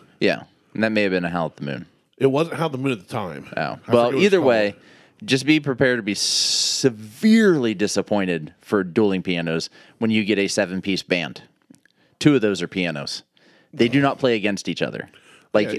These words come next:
Speaker 2: yeah,
Speaker 1: a
Speaker 2: that's not
Speaker 1: dueling
Speaker 2: dueling
Speaker 1: piano.
Speaker 2: piano, then.
Speaker 1: They play, like, they take
Speaker 2: They play
Speaker 1: requests.
Speaker 2: parts and
Speaker 1: Well, they take requests. They play,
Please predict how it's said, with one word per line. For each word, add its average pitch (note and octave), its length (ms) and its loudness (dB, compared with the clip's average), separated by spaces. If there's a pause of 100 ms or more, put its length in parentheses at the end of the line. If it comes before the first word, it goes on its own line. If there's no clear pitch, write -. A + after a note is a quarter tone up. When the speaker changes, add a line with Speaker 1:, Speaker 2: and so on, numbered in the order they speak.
Speaker 2:
yeah, G#2+ 60 4
Speaker 1:
a G#2+ 60 0
Speaker 2:
that's A#2+ 140 -8
not C3 40 0
Speaker 1:
dueling B2 260 2
Speaker 2:
dueling A#2+ 160 -4
Speaker 1:
piano. G2+ 220 0
Speaker 2:
piano, F#2 300 -6 (100)
then. G#2+ 240 -12
Speaker 1:
They A#2+ 200 2
play, A2 600 -2 (720)
like, F2+ 360 -2 (280)
they G2+ 100 2
take G2+ 240 -2
Speaker 2:
They F2+ 120 -4
play C3 60 -4
Speaker 1:
requests. B2+ 680 -2
Speaker 2:
parts C#3 440 -4
and G2+ 240 -12 (360)
Speaker 1:
Well, E3 120 4
they D#3+ 100 2
take F#3 200 2
requests. C3 480 0
They A2+ 120 2
play, A#2+ 540 0